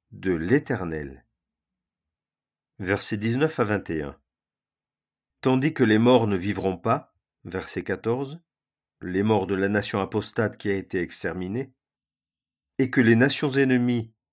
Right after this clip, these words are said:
les habitants du monde, verset neuf, sont engloutis par les jugements, il est dit, « Tes morts vivront. »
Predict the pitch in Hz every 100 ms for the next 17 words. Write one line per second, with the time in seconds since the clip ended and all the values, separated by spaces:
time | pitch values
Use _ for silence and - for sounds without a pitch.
0 | _ _ - 101 101 92 98 113 101 104
1 | 107 117 90 80 87 - 92 107 107 -
2 | _ _ _ _ - 101 - 127 120 117
3 | 113 113 95 98 85 87 80 90 113 113
4 | _ _ _ _ _ _ _ _ _ -
5 | 123 120 120 156 175 _ _ _ _ _
6 | _ _ - 123 127 151 98 82 98 131
7 | 98 78 78